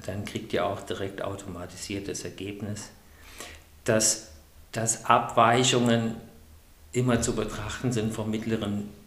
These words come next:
Durchschnitt, der letztendlich dort auch dargestellt wird. Und man muss natürlich auch schauen, in welchem Kontextrahmen hat man diese Fragen beantwortet.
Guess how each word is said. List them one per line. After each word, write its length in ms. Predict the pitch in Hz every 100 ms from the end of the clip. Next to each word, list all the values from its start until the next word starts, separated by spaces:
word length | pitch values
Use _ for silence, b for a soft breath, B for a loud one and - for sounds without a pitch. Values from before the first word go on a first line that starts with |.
| - - - - - -
Durchschnitt, 840 | - 110 135 - 147 143 147 - - -
der 120 | 98
letztendlich 560 | 98 98 101 - 107 101
dort 340 | 92 92 -
auch 240 | 101 113 120
dargestellt 760 | 107 107 117 117 113 110 110
wird. 280 | 107 107 - B B B B B B - -
Und 200 | - 131
man 140 | 135
muss 160 | 151 151
natürlich 480 | 135 131 131 127 123
auch 240 | 101 117
schauen, 420 | - 123 117 131
in 200 | 127 120
welchem 320 | 113 107 110
Kontextrahmen 960 | 110 104 110 123 127 - 104 110 127 127
hat 220 | 107 104
man 440 | 123 127 117 131 -
diese 220 | 98 98 101
Fragen 420 | - 101 104 120
beantwortet. 800 | 110 92 98 - - - -